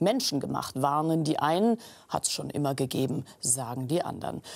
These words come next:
Heute beginnt der Weltklimagipfel in Paris und rund hundertfünfzig Nationen werden zehn Tage streiten, reden,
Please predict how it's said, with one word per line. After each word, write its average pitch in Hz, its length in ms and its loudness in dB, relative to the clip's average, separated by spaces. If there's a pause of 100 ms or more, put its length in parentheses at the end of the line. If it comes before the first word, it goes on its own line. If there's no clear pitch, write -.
(120)
Heute 226 200 4
beginnt 233 260 2
der 214 100 4
Weltklimagipfel 202 920 4
in 175 100 4
Paris 196 540 2
und 180 280 -4
rund 151 300 -2
hundertfünfzig 202 800 -2
Nationen 165 640 -2
werden 143 260 -2
zehn 247 280 -2
Tage - 260 -8
streiten, 175 600 -6 (280)
reden, 139 380 0